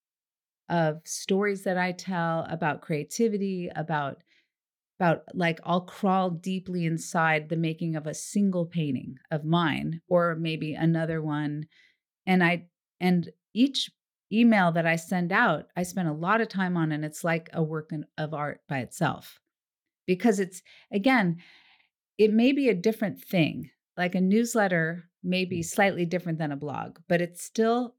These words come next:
words and image, and it's just how, it's like another work of art.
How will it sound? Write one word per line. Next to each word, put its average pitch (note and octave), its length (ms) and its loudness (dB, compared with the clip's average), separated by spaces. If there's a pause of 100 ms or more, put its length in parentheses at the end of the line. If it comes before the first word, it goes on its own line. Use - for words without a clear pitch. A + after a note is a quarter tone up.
(100)
words F#3 800 0 (320)
and F3 300 2
image, F#3 540 0 (100)
and E3 180 2
it's E3 220 -8
just G#3 420 -2
how, E3+ 580 -2 (500)
it's F3 220 -2
like F#3 180 2
another F#3 380 0
work F3+ 220 -4
of F3+ 120 -4
art. D4 300 0